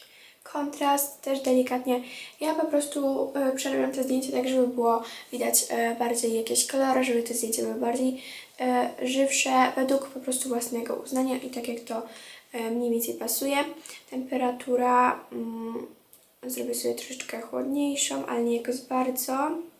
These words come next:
I oczywiście, przytrzymując zdjęcie, sprawdzam, jak, e, wyglądało. Dalej nasycenie. Mm,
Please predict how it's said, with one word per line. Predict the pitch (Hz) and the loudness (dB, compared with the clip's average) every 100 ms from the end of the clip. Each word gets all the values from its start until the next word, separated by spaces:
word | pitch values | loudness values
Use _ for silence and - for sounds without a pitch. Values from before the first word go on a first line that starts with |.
| _ _ - - - _ | _ _ -20 -20 -20 _
I | 277 269 | -4 -4
oczywiście, | 269 294 262 262 | -4 -6 -4 -4
przytrzymując | 254 254 - 254 254 254 254 | -6 -4 0 4 6 6 4
zdjęcie, | - 254 247 247 247 - - - | 0 2 2 2 0 -4 -12 -12
sprawdzam, | - - 269 254 254 240 233 233 262 | -12 -4 4 4 4 0 0 -2 0
jak, | 240 226 226 - - 240 | 2 2 0 -6 -8 -4
e, | 220 220 220 220 226 220 - - _ _ _ - | 0 2 2 2 0 -2 -10 -20 _ _ _ -16
wyglądało. | 233 226 226 254 285 320 349 339 - _ _ _ _ _ _ _ _ - - - - - | -10 -4 0 4 6 6 4 -2 -12 _ _ _ _ _ _ _ _ -20 -20 -20 -20 -4
Dalej | 277 285 285 | 0 2 4
nasycenie. | 254 254 226 226 269 277 285 294 302 311 - - _ _ _ _ _ _ _ _ | 4 2 0 -2 -2 0 2 2 2 -2 -6 -20 _ _ _ _ _ _ _ _
Mm, | 247 254 247 240 240 | -2 0 0 -2 -4